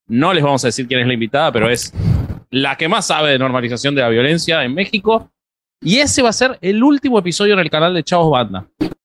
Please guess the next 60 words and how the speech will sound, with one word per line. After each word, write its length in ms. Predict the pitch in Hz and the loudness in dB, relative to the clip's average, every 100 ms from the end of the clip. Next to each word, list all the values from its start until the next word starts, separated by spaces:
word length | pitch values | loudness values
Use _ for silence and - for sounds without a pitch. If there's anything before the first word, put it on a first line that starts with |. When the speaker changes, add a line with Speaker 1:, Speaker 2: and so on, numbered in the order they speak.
| - 139 | 0 2
Speaker 1:
Porque 120 | 131 | 2
Speaker 2:
sí, 40 | 151 | 2
Speaker 1:
a 40 | |
Speaker 2:
sí. 60 | 123 | 2
Speaker 1:
partir 360 | 165 - 277 | 0 -2 0
del 180 | 240 185 | 2 2
siguiente 640 | - 160 151 196 269 247 | 0 2 2 4 2 2
episodio, 680 | 180 139 147 127 120 160 294 - - | -2 -2 0 2 4 2 2 -4 -4
nos 120 | 123 | 0
vamos 200 | 156 160 | 0 0
a 60 | 135 | 0
tomar 200 | 131 151 | 0 0
un 100 | 127 | 0
par 140 | 147 | 0
de 60 | 143 | 0
semanas 560 | 127 139 147 143 - - - - _ _ | -2 -2 0 -2 -6 -8 -8 -8 _ _
de 120 | 127 135 | 0 0
descanso, 500 | 127 190 208 202 185 | 0 0 0 0 0
pero 120 | 147 | 0
a 40 | |
partir 260 | 143 139 220 | -2 -2 0
del 100 | 202 | 0
siguiente 340 | 175 202 220 | 2 0 0
episodio 420 | 160 147 226 233 | -2 -2 0 2
volvemos 600 | 170 156 156 185 247 240 175 | 2 2 4 2 2 0 -2
al 120 | 156 | -2
canal 280 | 143 156 165 | -2 0 0
de 60 | |
Herejes 300 | 156 151 135 | 0 -2 0
el 100 | 127 | 0
Podcast. 360 | - 107 110 110 | 2 0 -2 -2
Así 160 | 160 | -2
que 100 | 156 | -2
todo 360 | 139 - 254 254 | -4 0 2 2
el 60 | 202 | 0
contenido 420 | 175 160 160 156 | -2 0 0 2
de 40 | |
Herejes 240 | 147 143 135 | 0 -2 -6
el 80 | 117 | -2
Podcast 320 | 185 - 151 | -2 -2 -2
va 40 | |
a 40 | 139 | -2
estar 200 | 160 156 | -2 -2
en 160 | 139 | 0
este 320 | 180 196 - | 0 0 -2
canal 400 | 175 135 156 196 - - - - | -2 -2 -2 -2 -8 -10 -8 -2
en 80 | 127 | 0
el 120 | 123 | 0
que 80 | 127 | -2
ustedes 420 | 117 180 196 165 | 0 2 2 0
están 400 | 120 165 180 180 | -6 -4 -4 -4
en 180 | 135 131 | -2 0
este 240 | 151 - | 0 0
momento. 360 | 139 113 95 - | 0 0 0 -4
Así 160 | 101 123 | -6 -2
que 100 | 131 | -2
tengan 360 | - 165 170 143 | -2 -2 0 -2
en 120 | 127 | 0
cuenta 380 | 143 135 123 98 | 0 0 0 -2
eso. 260 | 98 - | -4 -10